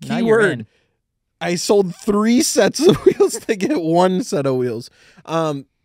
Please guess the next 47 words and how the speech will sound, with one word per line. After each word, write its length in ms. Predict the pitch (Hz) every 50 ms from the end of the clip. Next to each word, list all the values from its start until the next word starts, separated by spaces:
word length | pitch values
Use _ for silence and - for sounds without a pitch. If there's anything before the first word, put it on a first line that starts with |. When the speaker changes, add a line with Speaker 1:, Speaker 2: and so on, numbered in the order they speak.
| - 120
Speaker 2:
but 280 | - 170 165 156 - _ _ _ -
I, 160 | 147 151 135 - _ _ _ _ _
I 80 | 131 135
got 120 | 135 160 190
a 40 |
good 160 | 196 214 226 190
deal 200 | 185 175 170 160
on 180 | 156 156 156
'em. 100 | 160 160
They 140 | 143 135 127
were 120 | 123 123
in 160 | 123 139 156 170
stock. 320 | - - 160 151 151 -
They're 100 | 139 131
brand 320 | 135 131 135 147 156 160
new. 280 | 156 147 143 143 139 147 - _ _ _ _
They're 140 | 127 117 107
dash 440 | 113 - 135 156 131 147 151 - -
white, 320 | 151 135 135 143 135 _
so 120 | - - 147
I'm 100 | 120 113
excited 360 | 113 - 143 131 131 135 143
for 80 | - 160
that 180 | 147 143 135
contrast. 680 | - 156 127 127 123 - - 127 120 120 120 - - _ _ _ _ _ _ _ _ _ _
And 280 | 147 135 131 123 113 - _ _ _ _ _ _ _ _ _
I've 120 | - 135 143
always 160 | 175 214 262
wanted 220 | 311 285 311 285
to 80 | 233 165
own 200 | 143 175 233 262
a 40 | 202
set 160 | - - 127
of 100 | 120 117
T 160 | - 139 123 120
E 20 |
thirty-sevens. 380 | 113 - 117 110 - 120 113 110
They're 80 | 120 123
one 180 | 131 131 147 170
of 40 | 196
the 80 | 208 202
most 200 | 185 180 170 -
iconic 600 | - - 131 - - - 143 151 151 156 147 _ 143
wheels 500 | 131 131 131 127 123 120 120 - - - _
in 380 | - 127 120 117 117 110 113 - _ _ _ _ _ _ _ _ _ _ _ _ _ _ _ _ _
car 260 | - - 175 160 151 147
enthusiast 760 | 139 131 - 147 143 135 143 139 135 131 120 120 - -